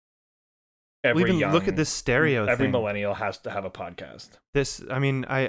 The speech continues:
Speaker 2: I don't
Speaker 1: What?
Speaker 2: know what this app is, like, about really, but it, so this thing seems to been, have been created through the pandemic, and it's just people
Speaker 1: Yeah.
Speaker 2: having conversations. So it's like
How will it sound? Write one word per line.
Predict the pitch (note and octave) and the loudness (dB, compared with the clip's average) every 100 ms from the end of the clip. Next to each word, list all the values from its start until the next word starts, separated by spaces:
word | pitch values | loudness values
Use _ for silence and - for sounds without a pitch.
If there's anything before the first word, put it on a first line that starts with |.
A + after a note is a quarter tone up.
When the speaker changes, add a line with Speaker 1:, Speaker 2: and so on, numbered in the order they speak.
| B2+ | 2
Speaker 2:
I | |
don't | C3+ C#3+ | 2 4
Speaker 1:
What? | |
Speaker 2:
know | C#3+ C3+ | 2 2
what | C3 - | 2 0
this | C3 - | -4 -2
app | A#2+ B2 - | 0 0 -2
is, | B2 A#2+ A2+ G#2+ - | -2 -2 -2 -6 -4
like, | A#2 G#2+ - | -2 -2 -6
about | A2+ A#2 B2+ C3 | -2 2 2 2
really, | A2+ G#2 G2+ | -4 -4 -4
but | A2 A2+ G#2+ - - _ _ _ - - D3 | -2 -2 -2 -4 -20 _ _ _ -20 -10 -4
it, | C3 - - B2 | -4 -6 -16 -10
so | - C#3 A#2+ | -2 0 0
this | B2 - | -2 -2
thing | C3 B2+ | -4 -4
seems | - C3+ - | -2 -2 -2
to | C3+ | -2
been, | B2 B2 A#2 | 0 0 -2
have | B2+ A#2+ _ | -8 -10 _
been | C3+ A#2+ | -4 -4
created | - B2 B2 A#2 A2 | -4 -2 0 -2 -6
through | - A#2+ | -6 -4
the | A2+ | -4
pandemic, | - A2+ G#2+ G#2 G#2 B2 - - - - _ _ | -4 -2 -2 -4 -4 -8 -14 -20 -20 -20 _ _
and | A2+ A2+ A2 G#2+ - - _ _ - | -4 0 0 -4 -8 -16 _ _ -10
it's | A#2 | -6
just | - C3+ - | -4 -4 -4
people | - A2+ | -2 0
Speaker 1:
Yeah. | G2+ | 0
Speaker 2:
having | A#2 A2+ G#2+ | 0 -2 -4
conversations. | - A#2+ A2 - A#2+ A#2 - - | -4 -4 -4 -4 -6 -6 -12 -16
So | - A#2 | -8 -8
it's | - | -4
like | A#2+ A2+ - | -4 -4 -8